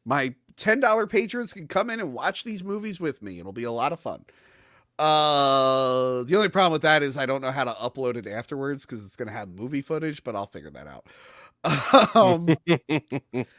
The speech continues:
Speaker 1: yeah, so that, uh, that's what's going on there. Like, all the new stuff will probably be on Patreon if I'm trying to, like, figure out new things to do. But no, the channel itself is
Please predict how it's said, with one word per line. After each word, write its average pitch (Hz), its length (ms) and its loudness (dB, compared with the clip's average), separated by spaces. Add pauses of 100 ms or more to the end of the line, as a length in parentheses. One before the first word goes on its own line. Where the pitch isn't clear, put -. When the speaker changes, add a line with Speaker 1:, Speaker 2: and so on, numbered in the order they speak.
(500)
Speaker 1:
yeah, 220 340 8
so 180 380 6
that, 180 400 4
uh, 160 800 2
that's 175 220 -2
what's 185 140 -10
going 165 240 2
on 147 140 -2
there. 139 320 0
Like, 135 200 -4
all 180 200 6
the 180 240 6
new 170 840 -2
stuff 139 580 -4
will 147 160 -10
probably 135 360 -2
be 131 140 -4
on 117 120 -2
Patreon 117 540 -6
if 104 100 -10
I'm 101 140 -8
trying 107 220 -8
to, 101 40 -8
like, 98 180 -8
figure 101 280 -8
out 101 260 -4 (440)
new 123 200 -8
things 123 400 -4
to 123 80 -14
do. 131 260 -2
But 165 200 0
no, 285 180 2
the 214 100 -6
channel 208 360 2
itself 175 360 -2
is - 300 -10